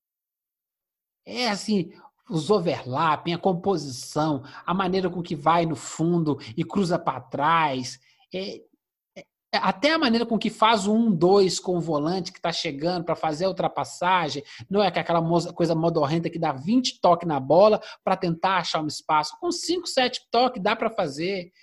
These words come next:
É a movimentação é que faz. Estica de um lado, abre do outro. Aí você vai jogar na outra lateral. É impressionante o que tá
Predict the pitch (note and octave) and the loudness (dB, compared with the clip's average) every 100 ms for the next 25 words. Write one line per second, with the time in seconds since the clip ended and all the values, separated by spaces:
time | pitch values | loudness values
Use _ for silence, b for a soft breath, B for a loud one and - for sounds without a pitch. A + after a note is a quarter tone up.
0 | b G3 G#3 A3 A3+ G3 A#3+ A#3 G3 - | b 2 4 4 4 2 0 2 0 2
1 | A#3+ C#4 B3+ - - F#3+ F3+ B B G3+ | 0 2 0 -2 2 2 2 B B -2
2 | E3+ - D4+ D4 A#3 A#3 A3+ C4+ B3+ B3+ | 0 2 2 2 2 2 4 4 6 6
3 | B3+ B3 G#3+ F3+ G3 F#3+ F#3 F#3+ G#3+ G3+ | 6 2 4 4 4 4 0 0 -2 0
4 | G3+ G3+ G3+ G#3+ A#3+ G#3 F#3+ F3 D3+ D3+ | 0 0 2 0 2 0 0 -2 0 -2
5 | D3+ _ _ _ A#3 B3 A#3+ C4 E4 D#4 | -4 _ _ _ -4 -4 2 4 4 0
6 | - A#3+ B3 - G#3+ E3+ D#3 F3+ F3 E3+ | -2 0 0 -2 -4 -2 -2 -2 -6 -10
7 | D#3+ | -8